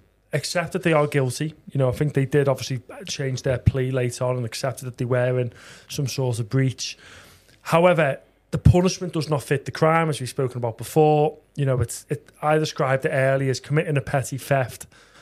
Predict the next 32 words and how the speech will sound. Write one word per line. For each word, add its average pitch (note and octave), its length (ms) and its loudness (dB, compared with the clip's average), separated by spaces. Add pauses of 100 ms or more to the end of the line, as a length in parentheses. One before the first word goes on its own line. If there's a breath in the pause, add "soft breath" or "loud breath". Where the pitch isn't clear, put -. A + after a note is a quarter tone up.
(180 soft breath)
and C3+ 80 2
obviously C3 240 0
being B2 360 2 (140)
charged B2+ 460 -4
with A#2 100 -2
murder C#3 480 2
and, B2 180 -4 (280)
um, A#2 540 -2 (180)
sentenced - 520 -8
to B2+ 60 -2
life B2 280 -2
in A#2 80 -6
prison. D3 400 0 (520 loud breath)
That's D#3+ 240 2
how F3 160 0
it D3+ 60 0
feels D#3+ 340 2
being D#3+ 220 2
Evertonian. D3 560 0
We C#3+ 80 2
spoke D#3+ 300 0
about D3 180 2
it B2 60 -6
before, D3+ 400 2
you C#3+ 40 0
know, B2+ 120 0
nine C#3 320 2
points D3 280 0
for D3 60 -10
going C3 220 0
into C3 180 -4
administration. C#3 840 -4